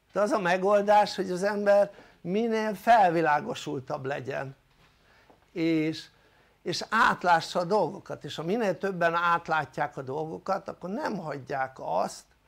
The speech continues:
hogy kijátsszák az embereket egymással szemben, vagy a népeket egymással szemben. Érted? Mert itt most erről szól a történet, hogy most már nem elég, hogy a,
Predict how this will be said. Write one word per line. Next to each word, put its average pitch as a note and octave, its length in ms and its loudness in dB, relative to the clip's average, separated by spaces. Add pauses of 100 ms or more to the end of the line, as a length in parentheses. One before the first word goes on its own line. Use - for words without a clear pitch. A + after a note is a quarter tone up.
(440)
hogy F#3+ 320 -4
kijátsszák C#3 1000 -2
az - 160 -12
embereket C#3+ 600 -8
egymással C#3+ 560 -10
szemben, D#3 420 -10
vagy D3+ 160 -8
a D3 60 -6
népeket D3 600 -8
egymással B2 560 -14
szemben. A2+ 380 -20 (340)
Érted? C#3 500 -8 (1080)
Mert E3+ 160 -2
itt F#3+ 80 -4
most G#3 200 -2
erről A#3 360 6
szól G#3+ 280 -2
a G3+ 120 2
történet, C#3+ 720 -4 (1200)
hogy F3 180 -8
most F#3+ 220 -6
már G3 120 -2
nem A#3+ 180 0
elég, F3+ 380 4
hogy D#3 240 -2
a, C#3+ 280 0